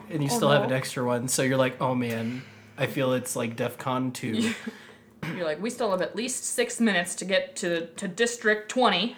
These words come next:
Speaker 2: and, and address this school board <laughs> about a sex positive health curriculum.
Speaker 1: There's a bathroom.
Speaker 2: Am I gonna make it?"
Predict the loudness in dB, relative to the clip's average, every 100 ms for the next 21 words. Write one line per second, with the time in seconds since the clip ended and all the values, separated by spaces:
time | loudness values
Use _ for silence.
0 | -4 -2 -2 0 0 0 -2 2 6 6
1 | 6 2 2 0 4 4 6 4 4 2
2 | 0 -2 -4 -10 -2 6 6 6 0 -14
3 | -20 -4 2 4 6 4 4 4 6 6
4 | 6 4 2 2 6 6 4 2 2 0
5 | -2 -4 -12 -14 -16 -20 -20 -2 4 6
6 | 6 6 8 10 8 8 6 6 6 4
7 | 2